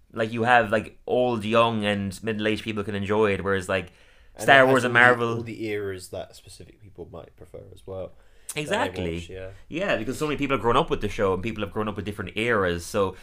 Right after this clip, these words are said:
Speaker 1: you know, I'm sure there's plenty of people who are jumping in on Disney Plus just to watch newer episodes. Plenty of people are jumping in just to watch the classics. So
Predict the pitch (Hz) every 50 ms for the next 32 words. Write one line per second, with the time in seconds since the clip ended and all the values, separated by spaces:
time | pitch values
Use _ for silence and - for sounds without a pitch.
0 | - - - - - 214 175 - 160 160 151 - 151 135 131 131 143 127 131 120
1 | 120 117 113 113 110 117 123 117 113 113 110 113 113 110 104 95 - - - 113
2 | 113 110 104 110 110 - 117 104 - - - - - - - 123 117 - - 110
3 | 107 104 - - 113 110 113 107 101 107 - 123 117 113 110 104 - 113 104 107
4 | 107 107 107 101 110 107 101 104 104 98 104 98 - 95 101 98 - 98 - 110
5 | 110 113 - - 113 110 - - - 113 104 101 95 -